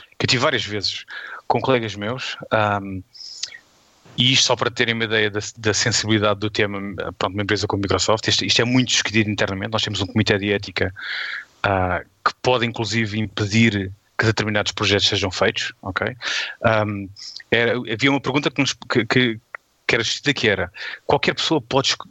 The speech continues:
pode, deve poder falar disto? Qualquer pessoa dentro da empresa deve poder falar disto?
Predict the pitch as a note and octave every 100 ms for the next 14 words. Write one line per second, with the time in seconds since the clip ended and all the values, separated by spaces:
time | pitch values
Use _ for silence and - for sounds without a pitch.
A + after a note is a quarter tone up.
0 | - B2+ B2+ A2 A2+ C3 E3 - - G#2+
1 | D3 C3 C3 A#2 G#2+ G2+ G#2 - C3+ C3
2 | _ _ _ _ _ - - - - -
3 | - - - - - - - - - -
4 | A2+ E3 D3+ - C#3+ A2 D#3 C3+ C3 B2
5 | A2 G2+ F2 G#2 B2+ - A#2+ A2+ A2+ G#2
6 | F#2+ F2+ F#2+ - D3